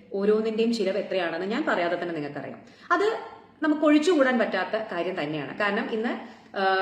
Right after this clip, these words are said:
നമ്മൾ, അതായത് കൊടുക്കുന്ന, ഇപ്പോ ഒരു ആരോഗ്യ സംവിധാനം എന്ന് പറയുമ്പോൾ ഡോക്ടർമാരുണ്ട്, നഴ്സുമാരുണ്ട്, അറ്റൻഡർമാരുണ്ട്, ടെക്നീഷ്യൻസ് ഉണ്ട്, അങ്ങനെ കുറേ ആളുകളെ, ആ, കേറ്റർ ചെയ്യുന്ന ഒരു സ്ഥലമാണ് അല്ലേ? കുറേ ആളുകളുടെ ആവശ്യമുള്ള ഒരു സ്ഥലമാണ്. അപ്പൊ അവർക്കൊക്കെ കൊടുക്കേണ്ട, ആ, സാലറി, പിന്നെ അതുപോലെ തന്നെ എക്യുപ്മെന്റ്സിന്റെ പൈസ,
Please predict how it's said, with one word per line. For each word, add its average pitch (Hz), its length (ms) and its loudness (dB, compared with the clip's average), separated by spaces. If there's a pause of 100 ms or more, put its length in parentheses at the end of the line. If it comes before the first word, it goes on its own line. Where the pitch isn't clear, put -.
(500)
നമ്മൾ, 240 240 2
അതായത് 233 440 4
കൊടുക്കുന്ന, 220 320 4
ഇപ്പോ 202 120 0
ഒരു 202 80 2
ആരോഗ്യ 202 280 0
സംവിധാനം 202 300 -2
എന്ന് 196 100 -4
പറയുമ്പോൾ 190 200 -2
ഡോക്ടർമാരുണ്ട്, 180 600 -2
നഴ്സുമാരുണ്ട്, 175 520 -2
അറ്റൻഡർമാരുണ്ട്, 180 760 -2 (220)
ടെക്നീഷ്യൻസ് 196 600 0
ഉണ്ട്, 190 100 -2
അങ്ങനെ 302 200 2
കുറേ 302 640 0
ആളുകളെ, 311 640 4 (240)
ആ, 233 380 4 (180)
കേറ്റർ 285 160 0
ചെയ്യുന്ന 277 200 2
ഒരു - 80 0
സ്ഥലമാണ് 185 400 2
അല്ലേ? 233 300 0
കുറേ 254 140 0
ആളുകളുടെ 269 340 2
ആവശ്യമുള്ള 262 380 4
ഒരു 226 60 0
സ്ഥലമാണ്. 139 360 -4 (200)
അപ്പൊ - 120 0
അവർക്കൊക്കെ 233 340 4
കൊടുക്കേണ്ട, 214 420 2 (400)
ആ, 180 280 -2
സാലറി, 180 460 2
പിന്നെ 185 180 -4
അതുപോലെ 180 280 -4
തന്നെ 185 120 -4
എക്യുപ്മെന്റ്സിന്റെ 190 480 -4
പൈസ, 170 260 -2